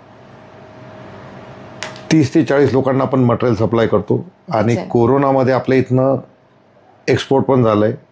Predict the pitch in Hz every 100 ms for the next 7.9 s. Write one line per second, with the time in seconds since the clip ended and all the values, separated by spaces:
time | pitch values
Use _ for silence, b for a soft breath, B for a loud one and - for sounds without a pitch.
0 | - 185 131 120 120 98 110 104 98 110
1 | - _ _ _ _ _ _ _ b b
2 | _ 220 208 233 - 208 220 226 220 208
3 | - - 214 220 233 247 233 131 123 123
4 | 127 113 131 120 117 113 180 175 170 -
5 | - 165 _ - - 113 110 117 110 107
6 | - - _ _ _ _ - - 113 117
7 | 110 123 - 113 113 110 117 101